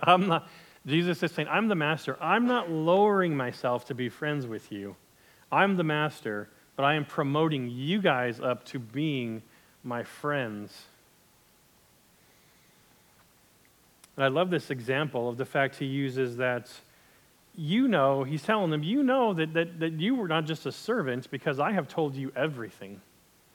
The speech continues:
I've shared everything with you." What master does that? Right? With a servant? Right? That doesn't happen. Can you imagine just having, you know, a very powerful, uh, leader, right, or,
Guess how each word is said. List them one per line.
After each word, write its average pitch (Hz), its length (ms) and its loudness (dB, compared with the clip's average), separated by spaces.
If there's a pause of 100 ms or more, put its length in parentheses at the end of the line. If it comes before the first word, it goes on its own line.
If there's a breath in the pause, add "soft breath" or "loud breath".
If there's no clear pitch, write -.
(720 soft breath)
I've 202 160 0
shared 156 340 0
everything 156 520 -4
with 107 200 -12
you." 92 180 -12 (540 soft breath)
What 202 160 4
master 170 360 -2
does 131 260 -2
that? 92 240 -10 (1120 soft breath)
Right? 143 260 -2
With 139 140 -6
a 139 80 -2
servant? 226 500 -2 (1120 soft breath)
Right? 196 160 2
That 233 140 2
doesn't 233 220 2
happen. 165 540 -2 (1080)
Can 175 100 -6
you 202 80 2
imagine 175 460 0
just 147 260 -6 (600 loud breath)
having, 170 340 2 (100)
you 165 120 -2
know, 147 140 -2
a 147 60 -2
very 160 280 4
powerful, 143 1120 2 (260 loud breath)
uh, 135 360 4 (140)
leader, 139 720 -2
right, 135 260 2
or, 131 180 0